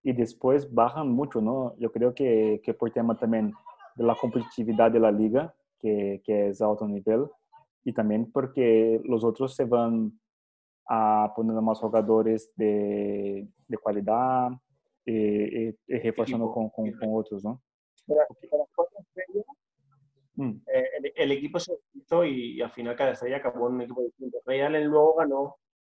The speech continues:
Speaker 2: un, un campeonato con LeBron, por ejemplo, en, en, en esos Heat. De hecho, siendo un jugador muy, muy importante en,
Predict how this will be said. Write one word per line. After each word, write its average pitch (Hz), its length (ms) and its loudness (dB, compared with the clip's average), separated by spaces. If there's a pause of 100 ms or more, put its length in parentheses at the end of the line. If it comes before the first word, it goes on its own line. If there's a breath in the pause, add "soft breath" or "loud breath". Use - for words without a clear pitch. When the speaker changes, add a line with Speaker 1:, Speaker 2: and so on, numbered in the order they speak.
(200)
Speaker 2:
un, 135 220 -6
un 147 200 0
campeonato 139 560 2
con 139 120 2
LeBron, 127 460 0 (460)
por 127 100 -4
ejemplo, 120 500 -8 (1300)
en, 123 400 -6 (140)
en, 139 160 -14
en 139 120 -4
esos 139 300 -4 (120)
Heat. 127 240 -4 (380)
De - 100 -12
hecho, - 380 -6 (360)
siendo 135 200 -4
un - 40 -4
jugador 135 500 0 (580)
muy, 151 220 4
muy 143 200 2
importante 139 760 -2
en, 123 640 -6